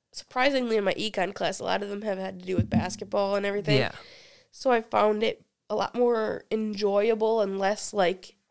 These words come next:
Speaker 1: "Okay, this is an assignment I have to have done by midnight" kind of thing. So even <laughs> though it's been, what, like,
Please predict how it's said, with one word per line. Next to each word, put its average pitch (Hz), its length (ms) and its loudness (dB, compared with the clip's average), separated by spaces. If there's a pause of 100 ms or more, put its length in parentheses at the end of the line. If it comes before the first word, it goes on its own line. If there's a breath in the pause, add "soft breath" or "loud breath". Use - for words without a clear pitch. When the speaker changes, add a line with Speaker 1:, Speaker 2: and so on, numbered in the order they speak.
(180)
Speaker 1:
"Okay, 185 320 0
this 180 180 -2
is 190 120 -4
an 185 160 -2
assignment 175 460 -4
I 113 60 -2
have - 160 -4
to - 80 -8
have 196 180 -10
done - 260 -6
by - 160 -8
midnight" - 440 -8
kind - 200 -12
of - 100 -12
thing. - 320 -16 (1000 soft breath)
So - 220 0
even 254 280 4
<laughs> 262 80 -6
though 285 120 6
it's 277 160 0
been, 220 480 2
what, 185 400 0 (400)
like, 165 520 -12